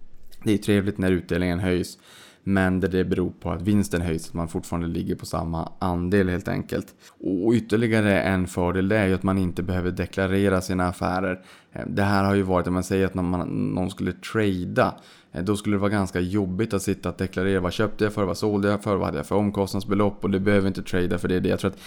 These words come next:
det är inte en jättestor population i Sverige som faktiskt sitter och tradar, utan de allra flesta har ju ett vanligt klassiskt jobb. Man går till jobbet och sliter, och det gör ju <laughs> traders också, det är inte så jag menar.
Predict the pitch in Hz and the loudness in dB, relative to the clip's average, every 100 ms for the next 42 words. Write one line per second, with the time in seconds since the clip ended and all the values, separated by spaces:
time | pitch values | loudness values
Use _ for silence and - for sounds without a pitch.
0 | - - 107 104 101 101 95 92 98 - | -20 -4 2 4 4 2 0 2 0 -2
1 | - 90 92 90 - 87 92 - 90 87 | -8 -6 -4 -4 -4 -2 -2 0 -2 -2
2 | 87 92 90 90 87 - 87 87 - - | -2 -2 -2 -4 -6 -6 -6 -6 -8 -4
3 | 95 95 - 92 92 90 95 95 92 92 | -4 -4 -4 -4 -2 -2 0 -2 -2 -2
4 | 92 92 90 92 95 92 90 104 - - | 0 0 0 -2 -2 -4 -8 -14 -12 -2
5 | 98 - - 95 - 104 101 95 90 92 | -2 -2 -8 -8 -2 0 2 2 2 -2
6 | - - - - _ - 98 92 95 92 | -4 -20 -20 -20 _ -10 -8 -6 0 2
7 | 92 90 - - 92 87 - - 87 - | 2 0 -4 -4 -2 -2 -6 -6 -6 -6
8 | 92 95 90 92 92 92 92 90 101 123 | 0 0 0 -2 -4 -4 -4 -2 2 2
9 | 107 107 104 101 95 98 92 - 92 92 | 2 0 0 -4 0 0 0 0 0 0
10 | 92 87 98 90 95 - - - 92 92 | -2 -2 0 0 0 -4 -6 -2 0 0
11 | 92 101 - 98 95 90 - - 120 95 | -2 -4 -4 -2 0 0 -2 2 4 6
12 | 92 92 - | 4 0 -4